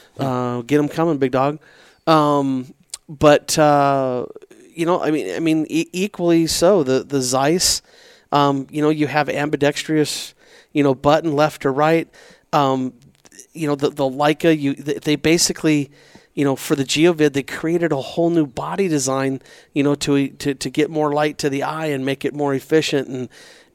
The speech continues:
and it, it, they all do good. And so,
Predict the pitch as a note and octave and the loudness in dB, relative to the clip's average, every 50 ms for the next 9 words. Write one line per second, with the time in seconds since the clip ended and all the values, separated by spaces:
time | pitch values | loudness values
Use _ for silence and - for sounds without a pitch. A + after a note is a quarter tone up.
0 | - D#3 D3+ D3 C#3+ C#3+ C#3+ C#3 C#3+ _ - - - _ _ _ - - A#2+ - | -6 -2 0 0 0 0 -2 -4 -8 _ -12 -12 -12 _ _ _ -16 -16 -16 -16
1 | - E3+ C3+ D#3+ D#3+ D#3 - - E3 F3+ F#3+ F3 D3 D3 F#3 A3+ G3 C#3 B2 B2 | -16 -10 -4 -4 -2 -2 -2 -2 -2 -2 -4 -4 -2 -2 -2 -2 -2 -4 -6 -6
2 | A2+ A2 C3 - - - _ _ _ _ _ _ _ _ _ _ _ _ _ _ | -6 -8 -10 -16 -20 -20 _ _ _ _ _ _ _ _ _ _ _ _ _ _
3 | _ _ _ _ _ _ _ _ - - D#3 D3+ D3 - - E3 D#3 D#3 D#3+ D#3 | _ _ _ _ _ _ _ _ -4 -2 0 0 2 2 4 4 4 4 4 2
4 | - | 0